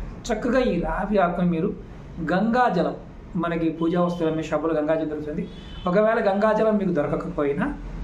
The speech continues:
మీరు మామూలు నీటితో అయినా శుభ్రం చేయండి, కడగండి. కడిగిన తర్వాత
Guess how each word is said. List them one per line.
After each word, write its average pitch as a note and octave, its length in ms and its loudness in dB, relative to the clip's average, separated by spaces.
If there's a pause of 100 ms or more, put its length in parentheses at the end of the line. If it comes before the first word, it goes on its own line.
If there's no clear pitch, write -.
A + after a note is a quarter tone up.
(160)
మీరు G3 120 4
మామూలు G#3 500 2
నీటితో F3 400 2
అయినా E3 140 2
శుభ్రం E3+ 360 -2
చేయండి, D3 360 0
కడగండి. E3 340 2 (680)
కడిగిన A3+ 340 2
తర్వాత D3+ 520 2